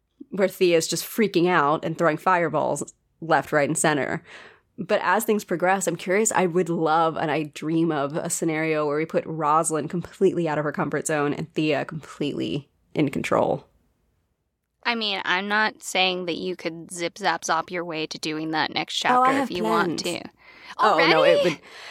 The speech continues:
Speaker 1: it would, it's too soon. They're, we need, listen, they're in their bickering phase.
Speaker 2: I know. I so badly wanted them to be somewhere else this chapter. I had a whole other thing,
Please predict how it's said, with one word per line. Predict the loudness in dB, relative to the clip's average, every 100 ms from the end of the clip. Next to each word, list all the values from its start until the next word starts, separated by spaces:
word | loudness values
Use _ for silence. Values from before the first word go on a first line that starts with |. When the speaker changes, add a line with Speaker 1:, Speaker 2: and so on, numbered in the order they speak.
| -4
Speaker 1:
it | 0 2
would, | 2 2
it's | 2 2
too | 0
soon. | 2 2 0 0
They're, | 0 2 0 0
we | 0 2
need, | 2 0 -4 -4 -2
listen, | 0 -2 -6 -12 _ -4
they're | 0
in | 2 2
their | 2
bickering | 0 -2 0 2 2
phase. | 2 2 2 2 -2 -4 -6 0
Speaker 2:
I | 2
know. | 4 4
I | 2 2
so | 2 2 2
badly | 2 2 2
wanted | 2 2 0 -2
them | -2
to | -4
be | -6 -4
somewhere | 0 0 2 0
else | 0 0 -4 -6
this | -6 -4 -2
chapter. | 0 0 0 0 2
I | 0 0
had | 0
a | 0
whole | 0 0 2
other | 0 -2
thing, | -4 -4 -2 -2 -4